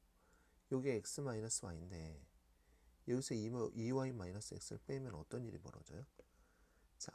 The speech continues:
X 마이너스 Y 마이너스 이 와이,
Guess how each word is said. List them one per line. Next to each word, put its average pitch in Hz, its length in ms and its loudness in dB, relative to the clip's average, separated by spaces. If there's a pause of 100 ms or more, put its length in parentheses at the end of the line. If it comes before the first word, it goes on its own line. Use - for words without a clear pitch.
(140)
X 135 600 -2
마이너스 90 420 -4
Y 123 640 -12 (1000)
마이너스 110 580 -2
이 90 120 -4
와이, 85 800 -8